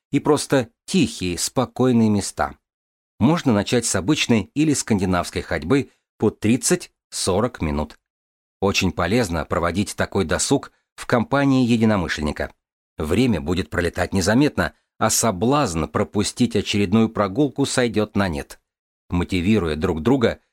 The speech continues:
вы сможете сделать ходьбу или другой вид физической активности неотъемлемой частью повседневной жизни.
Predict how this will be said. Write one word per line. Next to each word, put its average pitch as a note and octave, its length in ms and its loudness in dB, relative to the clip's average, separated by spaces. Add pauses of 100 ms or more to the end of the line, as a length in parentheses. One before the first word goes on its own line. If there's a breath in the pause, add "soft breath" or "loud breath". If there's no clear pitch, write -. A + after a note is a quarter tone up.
(120)
вы A2+ 120 0
сможете C#3 460 0
сделать G#2+ 340 0
ходьбу G#2+ 400 0
или F#2 280 -2
другой A2+ 420 2
вид F#2+ 200 0
физической F#2 500 -4
активности C#3 640 0 (300)
неотъемлемой G#2+ 880 4
частью F2+ 440 -2
повседневной - 640 -2
жизни. F2+ 380 -2